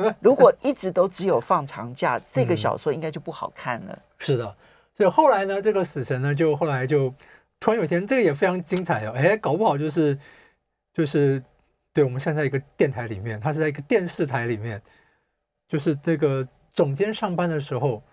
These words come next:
Speaker 2: 突然在桌上发现了一个紫罗兰色的信封，很奇怪，因为没有人打开他房间，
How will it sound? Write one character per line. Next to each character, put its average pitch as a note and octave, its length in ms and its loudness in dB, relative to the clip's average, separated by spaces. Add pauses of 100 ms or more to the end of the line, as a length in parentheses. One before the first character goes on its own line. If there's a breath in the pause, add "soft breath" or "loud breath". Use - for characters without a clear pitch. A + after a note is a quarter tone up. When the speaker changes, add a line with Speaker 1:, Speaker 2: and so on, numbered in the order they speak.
(320)
Speaker 2:
突 A3 160 -2
然 G#3 160 -2
在 F#3+ 80 -2
桌 G3 240 -4
上 F3 240 -2
发 E3+ 160 0
现 D#3+ 140 -4
了 D3 40 -4
一 C#3+ 80 -2
个 C#3 120 -2
紫 - 180 -8
罗 A2 220 -4
兰 A#2 200 -4
色 B2 200 -6
的 A2+ 80 -4
信 A2 220 -10
封， G2 280 -12 (460)
很 C3 120 -6
奇 - 160 -10
怪， C#3 180 -2
因 E3+ 40 -2
为 E3 60 -2
没 E3 80 -2
有 D#3+ 100 -2
人 A#2 100 -8
打 A#2 140 -4
开 A#2+ 140 -6
他 A#2+ 60 -4
房 G#2 200 -10
间， G#2 140 -8